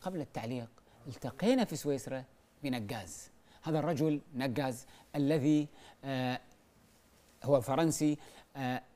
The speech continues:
الذي، آه، يعني صنع ضجة إعلامية لأنه، آه، تبرع أو خصص مليون يورو.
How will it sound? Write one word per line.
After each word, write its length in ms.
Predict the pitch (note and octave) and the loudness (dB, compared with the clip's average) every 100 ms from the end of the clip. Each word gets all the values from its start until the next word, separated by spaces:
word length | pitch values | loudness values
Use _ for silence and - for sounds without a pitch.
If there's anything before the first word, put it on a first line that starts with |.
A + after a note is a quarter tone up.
| - | -6
الذي، 480 | C#3 E3+ D3+ F3+ F3+ | 0 2 2 2 0
آه، 120 | E3+ | -2
يعني 360 | E3 C#3+ C3 C#3 - A2+ | -2 0 2 -2 -6 -6
صنع 360 | - G3+ E3+ C#3+ | 2 4 4 6
ضجة 460 | A3 E3 D#3 D3 | 4 4 2 2
إعلامية 420 | D#3 E3+ F3 G#3 | 2 2 2 4
لأنه، 760 | G3 E3+ A3+ A3+ G#3+ G3+ A#3 A#3 - - - | 4 4 4 6 6 8 6 4 -4 -20 -14
آه، 200 | - C#3+ | -2 0
تبرع 800 | C#3 - D3+ G3 A3 G#3 F#3 F#3+ | 0 0 4 6 6 6 6 4
أو 120 | C#3+ E3 | 4 2
خصص 500 | - A3 - F#3 D3+ C3+ B2+ C#3 | 2 0 2 0 2 2 0 0
مليون 460 | C#3+ D3+ F3 G#3 | 2 4 6 4
يورو. 400 | F#3+ G#3+ G#3 G#3+ | 4 4 6 4